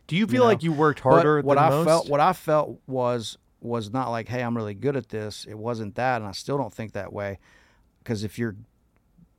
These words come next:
Speaker 2: aware of what you're doing in the mu-, music industry at all, you know that you're never gonna, you're never gonna get there. It's always a learning curve and a learning path. And so, but what I did, what I was able to do was realize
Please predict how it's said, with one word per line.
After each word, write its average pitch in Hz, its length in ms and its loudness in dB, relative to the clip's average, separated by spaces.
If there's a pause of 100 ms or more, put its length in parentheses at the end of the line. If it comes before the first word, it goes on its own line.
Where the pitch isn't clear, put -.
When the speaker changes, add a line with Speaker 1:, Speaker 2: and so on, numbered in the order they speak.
(120)
Speaker 2:
aware 120 440 0
of 104 220 -8
what 110 180 -6
you're 107 100 -6
doing 113 300 -4
in 104 200 -6
the 98 80 -14
mu-, 107 220 -6
music 120 360 -4
industry 107 360 -8
at 104 80 -4
all, 110 220 -2
you 110 180 -8
know 117 200 -4
that 107 200 -8
you're 113 140 -6
never 120 260 -2
gonna, 95 280 -8 (380)
you're 117 200 -6
never 113 240 -4
gonna 92 200 -10
get 82 200 -14
there. - 260 -14 (160)
It's 123 200 -8
always 113 360 -6
a 107 60 -8
learning 95 440 -8 (300)
curve 82 480 -12
and 98 120 -12
a 104 60 -12
learning 95 300 -10
path. 90 320 -12 (720)
And 131 140 -8
so, 139 180 -2
but 131 300 -4
what 139 140 0
I 131 100 0
did, 143 420 -2 (220)
what 123 180 -4
I 110 40 -2
was 151 300 0
able 143 260 4
to 113 80 -2
do 104 440 -6
was 110 240 -6
realize 113 600 -4